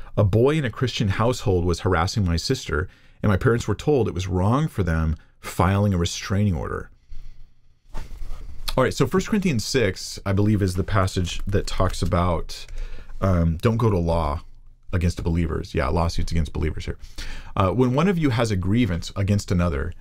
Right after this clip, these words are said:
does he dare to go to law before the unrighteous instead of the saints?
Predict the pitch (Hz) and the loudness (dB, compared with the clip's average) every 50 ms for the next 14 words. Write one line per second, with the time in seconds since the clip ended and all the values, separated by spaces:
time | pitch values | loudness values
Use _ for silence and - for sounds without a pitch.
0 | - - - 101 113 113 117 123 110 104 104 98 113 123 131 - - - - - | -10 -4 0 2 2 2 2 2 2 2 2 2 2 2 0 -2 -6 -14 -8 -4
1 | - 127 98 107 95 95 95 95 - - 107 95 90 87 87 95 98 90 - - | -4 -2 0 2 2 2 2 0 0 -2 -2 -2 0 0 0 0 0 -2 -2 -4
2 | - - - - _ _ - 101 95 - - 110 107 104 107 107 104 104 - 78 | -6 -8 -10 -14 _ _ 0 0 0 0 0 0 2 2 2 2 0 0 -2 -2
3 | 92 90 87 85 90 87 - 87 80 - - - 101 87 - - - 87 85 82 | 0 0 0 0 0 -2 -2 -4 -4 -4 -4 -4 -2 -2 -2 0 0 0 0 0
4 | 76 73 71 - - - 69 57 50 - - - | -2 -4 -6 -6 -4 -4 -4 -4 -6 -10 -14 -16